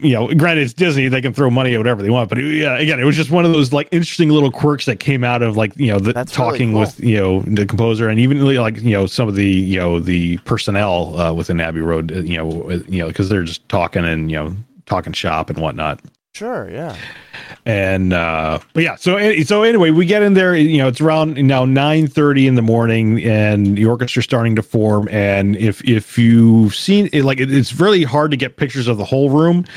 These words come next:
Speaker 1: because usually, like, when you see behind the scenes, it's always the camera facing out of, like, the control room, or,
Speaker 2: Yeah.
Speaker 1: you know, there's actually a, a upper deck balcony. And so what had happened was they set up, you know, all the chairs for us in that upper deck balcony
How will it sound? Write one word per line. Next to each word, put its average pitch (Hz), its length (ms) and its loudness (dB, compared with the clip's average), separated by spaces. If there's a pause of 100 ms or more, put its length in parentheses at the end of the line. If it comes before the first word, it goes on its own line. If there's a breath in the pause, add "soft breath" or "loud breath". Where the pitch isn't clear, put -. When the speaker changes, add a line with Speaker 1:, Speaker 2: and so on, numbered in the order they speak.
(240 loud breath)
Speaker 1:
because 113 200 0
usually, 160 360 2
like, 127 240 0
when 127 100 0
you 123 60 0
see 135 160 0
behind 120 280 0
the 113 60 -2
scenes, 120 320 -2
it's 113 180 -4
always 117 220 2
the 110 80 -4
camera 104 320 -2
facing 101 400 -4
out 95 240 -4
of, 92 160 -4
like, 90 300 -4
the 87 320 -2 (420 loud breath)
control 113 400 -2
room, 98 480 2
or, 90 760 2
Speaker 2:
Yeah. 85 80 -4
Speaker 1:
you 85 60 -2
know, 82 300 -2
there's 101 300 0
actually 110 300 -2
a, 92 80 0
a 90 280 -2
upper 127 180 -2
deck - 280 -6
balcony. 127 520 -4 (920)
And 110 340 -2
so 117 260 0
what 110 220 2
had 104 100 -2
happened 139 360 -2
was 107 160 -2
they 113 140 0
set 117 200 -2
up, - 140 -6 (280)
you 120 80 0
know, 98 140 0
all 113 160 0
the 147 80 0
chairs 123 320 -2
for - 160 -4
us 107 260 -2
in 120 160 2
that 113 220 -2
upper 123 220 -4
deck 113 240 -4
balcony 107 420 -2